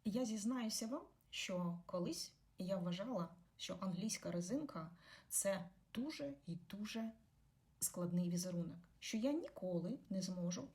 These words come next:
його опанувати. Але коли я зв'язала свою першу річ з англійської резинки,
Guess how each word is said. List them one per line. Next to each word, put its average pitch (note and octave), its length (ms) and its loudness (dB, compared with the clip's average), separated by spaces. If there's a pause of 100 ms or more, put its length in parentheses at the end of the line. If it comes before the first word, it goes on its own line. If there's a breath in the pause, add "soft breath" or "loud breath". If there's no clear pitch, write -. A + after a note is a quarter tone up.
його F#3+ 320 -2 (120)
опанувати. G3 640 -2 (560 loud breath)
Але G3 480 2 (1160 loud breath)
коли F3 180 2
я F#3 420 4 (100)
зв'язала F#3 500 2
свою F3 300 0
першу F3 420 2
річ C4 140 -4
з - 100 0
англійської D4 420 -2
резинки, D4+ 500 -6